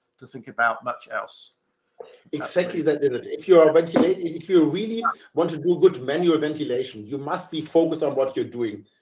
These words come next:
Speaker 2: And we saw it in our own training lab here in the institute, um, when you bring a team a little bit under pressure and you kick them a little bit and all the funny things you can do in simulator,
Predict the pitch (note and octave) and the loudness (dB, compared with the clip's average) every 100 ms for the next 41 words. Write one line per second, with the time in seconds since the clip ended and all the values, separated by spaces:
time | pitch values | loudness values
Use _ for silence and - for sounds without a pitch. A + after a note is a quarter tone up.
0 | _ _ C#3+ C#3+ D#3 - F3 E3+ E3+ D#3+ | _ _ -10 -6 -4 2 2 2 0 0
1 | E3 - D#3+ D#3+ - F3 G3 D#3+ C#3 C#3 | 0 -2 -4 -4 -4 -6 -4 -4 -2 -4
2 | - D#3 C#3+ C3 D3+ D#3 F3+ F#3 F#3 - | -2 -2 -2 -2 -8 -8 -10 -4 -4 -6
3 | _ _ _ C#3+ D3+ D3+ D#3 D#3+ D#3+ D#3 | _ _ _ -4 -4 -2 -2 0 4 4
4 | D#3 - _ - F3 F#3 F3+ E3 D#3 - | 4 -2 _ -6 -4 -2 0 0 -2 -6
5 | - F3 F3+ F3+ D3+ C#3+ D#3+ D#3 D3+ D3 | -16 -8 -4 -2 -2 0 0 0 -4 -4
6 | D3+ - - C#3+ - G2 - _ _ _ | -4 -4 -4 -6 -6 -8 -12 _ _ _
7 | _ _ _ C#3 C#3+ C#3+ - - C#3+ - | _ _ _ -8 -6 -8 -14 -16 -10 -4
8 | F#3+ F#3 E3 D3 D3 D#3 D#3 C#3+ C3+ D3+ | -4 -2 0 0 0 2 2 2 0 0
9 | D3 - D3+ C#3+ D#3 C#3 D3 C#3 C#3+ C3 | 0 -4 -4 -6 -8 -10 -8 -6 -6 -4
10 | D#3 C#3 D3+ D#3 D3+ | -4 0 0 2 0